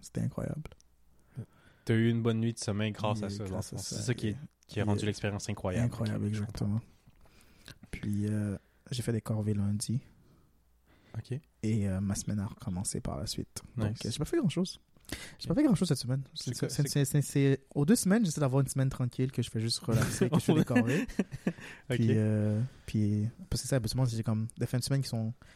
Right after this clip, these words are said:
Speaker 1: des semaines qui sont chargées, euh, back to back to back. Puis il y a une fin de semaine que j'essaie de rien faire, mais,
Speaker 2: Mhm.
Speaker 1: mais ouais, je suis sur un, un, je suis sur un, mes, mes semaines sont sur comme quinze jours. Ça fait aucun sens, là, mais mon horaire est,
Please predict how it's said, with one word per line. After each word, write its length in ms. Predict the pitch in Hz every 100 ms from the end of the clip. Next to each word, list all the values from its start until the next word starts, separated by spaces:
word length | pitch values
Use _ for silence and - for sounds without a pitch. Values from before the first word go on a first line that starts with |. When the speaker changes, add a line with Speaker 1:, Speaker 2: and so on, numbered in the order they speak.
| -
Speaker 1:
des 80 | 127
semaines 320 | - 147 156
qui 80 | 135
sont 160 | 127 117
chargées, 600 | - 123 110 107 123 120
euh, 100 | 113
back 220 | 113 110
to 100 | -
back 220 | 110 117 -
to 100 | 107
back. 300 | 113 120 - _ _ _
Puis 40 |
il 20 | 120
y 20 |
a 40 |
une 60 | 110
fin 100 | 113
de 40 |
semaine 200 | - 120
que 40 | 120
j'essaie 300 | - - 110
de 100 | 113
rien 280 | 107 107 107
faire, 360 | 113 113 135 -
mais, 180 | 107 107 127 -
Speaker 2:
Mhm. 260 | 120 117 120 - - -
Speaker 1:
mais 120 | 104
ouais, 240 | 98 101 104
je 60 | -
suis 240 | - -
sur 220 | - 107 107
un, 340 | 104 104 107 -
un, 260 | 104 101 98 - _ _ _ _ _ _ _ _ _ _ 123 - _ 131
je 80 |
suis 160 | 120 139
sur 220 | - 127
un, 360 | 131 127 120 113 - - - -
mes, 300 | 127 120 120
mes 160 | 120 127
semaines 400 | - 135 135 156
sont 140 | -
sur 180 | 120 110
comme 180 | - 107
quinze 240 | - 117
jours. 280 | 107 107 107 - - - - -
Ça 120 | 104
fait 40 |
aucun 200 | 117 135
sens, 280 | 123 151 175
là, 60 | 208
mais 80 | 139
mon 140 | 120 123
horaire 260 | 120 143
est, 140 | 120